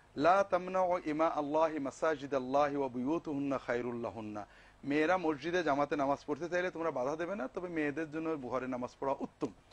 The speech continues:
পাশাপাশি, আহ, ঈদের জামাতে খুতবায় যাওয়া, খুতবা শোনা, এজন্য বিশেষভাবে উৎসাহ এবং তাকিদ দিয়েছেন। কাজেই মেয়েদের জন্য মসজিদে যাওয়া বৈধ,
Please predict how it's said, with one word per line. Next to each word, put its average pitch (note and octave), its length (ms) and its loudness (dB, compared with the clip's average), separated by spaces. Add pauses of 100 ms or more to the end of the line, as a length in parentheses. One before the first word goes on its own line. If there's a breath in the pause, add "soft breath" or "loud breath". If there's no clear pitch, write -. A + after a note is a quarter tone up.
(540 loud breath)
পাশাপাশি, F#3+ 600 2
আহ, C#3 680 0
ঈদের G#3+ 260 4
জামাতে G#3+ 560 4
খুতবায় F3 400 2
যাওয়া, E3 380 4
খুতবা D#3 380 0
শোনা, D#3+ 480 2 (240 loud breath)
এজন্য F#3+ 320 -2
বিশেষভাবে G#3+ 560 0
উৎসাহ E3+ 420 -2
এবং F3 260 -4
তাকিদ E3 400 0
দিয়েছেন। A#2 320 -8 (680 soft breath)
কাজেই D#3 240 4
মেয়েদের F#3+ 400 2
জন্য G#3+ 200 -4
মসজিদে F3+ 440 -2
যাওয়া F#3+ 640 4
বৈধ, E3+ 540 0